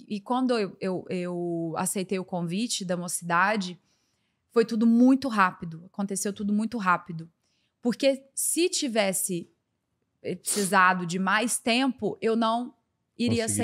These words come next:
Speaker 1: aceitar.
Speaker 2: Uhum.
Speaker 1: Porque na época eu tava fazendo novela, eu tava fazendo show, eu tava, é,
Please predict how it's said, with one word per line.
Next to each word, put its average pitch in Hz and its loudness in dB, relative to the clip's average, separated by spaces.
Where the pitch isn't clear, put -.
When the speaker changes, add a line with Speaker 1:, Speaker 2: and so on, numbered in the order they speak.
Speaker 1:
aceitar. 208 0
Speaker 2:
Uhum. 117 -4
Speaker 1:
Porque - -2
na 214 0
época 208 -2
eu 208 -4
tava 190 0
fazendo 190 -2
novela, 180 -2
eu 185 -12
tava 170 -4
fazendo 185 -4
show, 180 -6
eu 180 -4
tava, 180 -4
é, 185 -4